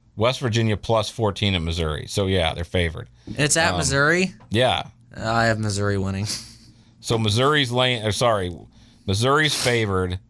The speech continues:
Speaker 1: and they're laying fourteen points to West Virginia. So
Speaker 2: Wyoming has no problem with F C S
Speaker 1: so I guess
Speaker 2: teams,
Speaker 1: they
Speaker 2: so
Speaker 1: think, like,
Speaker 2: obviously
Speaker 1: if Missouri goes and loses to Wyoming,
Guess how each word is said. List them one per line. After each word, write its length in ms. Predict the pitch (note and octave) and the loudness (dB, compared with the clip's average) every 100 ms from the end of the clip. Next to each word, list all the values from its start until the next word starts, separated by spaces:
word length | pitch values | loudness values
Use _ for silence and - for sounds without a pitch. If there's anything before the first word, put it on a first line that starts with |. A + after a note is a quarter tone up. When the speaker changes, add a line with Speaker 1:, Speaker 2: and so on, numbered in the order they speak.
| _ _ - | _ _ -4
Speaker 1:
and 140 | G2+ | 0
they're 160 | G2+ F#2+ | 0 2
laying 360 | A2+ B2+ A#2 | 2 0 -2
fourteen 540 | F2+ B2 A#2 - A#2 G#2 | -2 -2 0 0 -2 0
points 340 | A2+ G2+ F2+ | 0 -2 -2
to 100 | F#2+ | -2
West 260 | F2+ F2+ - | 0 0 -2
Virginia. 460 | E2+ F2 F2+ - G2+ | -4 -4 -6 -8 -4
So 160 | A#2+ | 0
Speaker 2:
Wyoming 400 | E3+ G#3+ G#3+ G3 | 2 0 0 0
has 160 | F3 D3+ | 0 2
no 180 | D#3+ D3+ | 2 2
problem 360 | D#3+ C#3+ C3 | 2 0 0
with 120 | B2 - | -4 -2
F 160 | C3 - | -2 2
C 20 | |
S 0 | |
Speaker 1:
so 160 | C3 A#2+ | 2 4
I 120 | B2 | 4
guess 200 | C3 D#3 | 2 2
Speaker 2:
teams, 100 | B2 | 0
Speaker 1:
they 100 | C3 | 2
Speaker 2:
so 160 | B2 - | 4 2
Speaker 1:
think, 80 | A#2 | 2
like, 80 | E3 | 0
Speaker 2:
obviously 720 | F3+ A#2 A2+ G2+ C#3 A#2 A2+ - - | 0 0 2 0 -2 -4 -6 -12 -6
Speaker 1:
if 180 | A2+ A2 | -4 0
Missouri 480 | A#2+ A#2+ C3 E3+ E3 | 0 2 2 2 2
goes 280 | C#3+ C#3 A#2+ | 2 2 0
and 120 | A2 | -2
loses 1000 | A2 A#2+ D3 D#3 D3 B2 A2+ A2+ G#2+ - | 0 2 4 2 2 2 2 2 -2 -2
to 120 | A#2 | 0
Wyoming, 760 | A2+ A2+ A#2+ B2 G2 E2+ F#2+ | 2 2 2 2 0 -2 -2